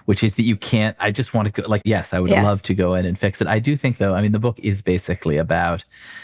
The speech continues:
Speaker 1: the end of an era. And, and I did feel like it was the right moment to write it because it felt like that era was ending.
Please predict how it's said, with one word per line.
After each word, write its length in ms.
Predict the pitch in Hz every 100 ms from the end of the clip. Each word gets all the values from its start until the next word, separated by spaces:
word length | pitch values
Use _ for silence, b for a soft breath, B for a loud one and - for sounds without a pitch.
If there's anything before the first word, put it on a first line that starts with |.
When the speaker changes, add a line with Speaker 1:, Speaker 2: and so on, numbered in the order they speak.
| B B B -
Speaker 1:
the 140 | 98
end 160 | 90 90
of 120 | 92
an 80 | 87
era. 540 | 80 82 78 58 - - _ _
And, 240 | 95 90 87
and 140 | 101
I 120 | 95 92
did 360 | 98 101 98
feel 360 | - - 110 104
like 280 | 98 92 -
it 100 | -
was 260 | 92 90
the 80 | 107
right 180 | 98 92
moment 300 | 92 90 76
to 100 | -
write 200 | 87 90
it 220 | 90 -
because 360 | - 92 - 101
it 140 | 95 -
felt 320 | - 92 -
like 200 | 85 -
that 140 | 87
era 260 | 85 90 85
was 140 | 82
ending. 460 | - 85 90 98 98